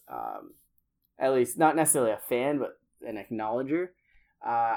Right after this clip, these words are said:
I started to root against Roger Federer because he was always winning. I wanted someone else to win, and Rafael Nadal was his, like, his main rival.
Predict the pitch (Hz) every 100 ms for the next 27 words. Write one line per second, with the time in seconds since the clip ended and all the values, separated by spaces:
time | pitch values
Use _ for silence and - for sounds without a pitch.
0 | - 143 139 - 156 147 143 143 131 143
1 | 131 107 104 139 151 - 123 120 113 104
2 | - 98 90 98 104 110 - 104 110 101
3 | 98 - 120 139 147 156 156 185 202 104
4 | 110 135 135 143 135 135 127 139 147 156
5 | 120 98 110 123 123 131 127 117 110 127
6 | 131 117 110 113 113 107 107 98 98 _
7 | - _ _ _ 139 123 120 120 120 110
8 | 101 92 113 131 135